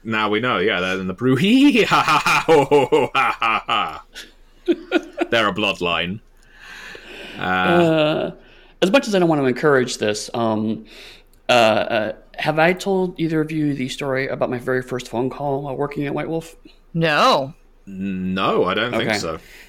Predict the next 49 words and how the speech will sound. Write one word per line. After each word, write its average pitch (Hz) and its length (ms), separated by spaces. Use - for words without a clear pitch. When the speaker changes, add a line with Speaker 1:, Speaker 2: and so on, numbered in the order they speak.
Speaker 2:
Uh, 123 80
'cause 147 120
this 160 140
relates, 208 320
this - 300
relates 220 240
to 180 80
Space - 340
Shamisi 104 300
in 87 80
a - 20
way 113 100
that - 80
will 101 100
become 110 240
increasingly - 480
clear. - 160
<laughs> - 440
Um, 117 500
so, 156 300
uh, 165 40
uh, 143 560
I, 160 260
I, 170 80
when 175 160
I 180 60
first 233 240
worked 156 140
at - 20
White 131 140
Wolf, 120 300
um, 117 180
I 120 80
actually 131 160
got 123 100
my 123 80
own 120 260
separate 120 300
office, - 560
um, 104 240
this - 100
is - 60
before 127 260
days 110 280
of 101 200
open 151 260
office 131 300
plans. 104 400
Um, 110 500